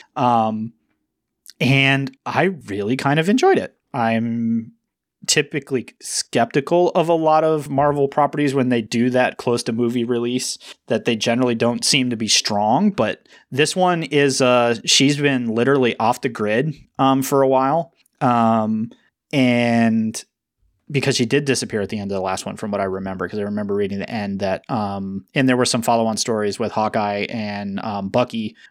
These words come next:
where they were looking for her, and that's kinda where we pick up, and they kinda accidentally see her, and she has amnesia, does not know what her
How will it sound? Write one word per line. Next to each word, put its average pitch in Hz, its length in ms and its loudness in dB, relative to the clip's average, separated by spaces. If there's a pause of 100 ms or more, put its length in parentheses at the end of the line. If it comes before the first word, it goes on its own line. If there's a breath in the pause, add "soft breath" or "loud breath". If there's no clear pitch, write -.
where 120 260 2
they 131 240 2
were 127 100 2
looking 127 400 0
for 107 280 -2
her, 101 300 -2
and 104 380 -4
that's 107 180 -2
kinda 135 220 0
where 120 160 2
we 107 120 -2
pick - 260 -4
up, 131 340 0 (260 loud breath)
and 127 720 2
they 131 140 0
kinda 131 320 0
accidentally 117 720 -2
see 127 400 -2
her, 110 380 -8 (160 soft breath)
and 117 260 0
she 156 160 2
has 165 180 2
amnesia, 131 540 0
does 113 220 -4
not 139 240 0
know 139 100 2
what 120 200 2
her 117 160 2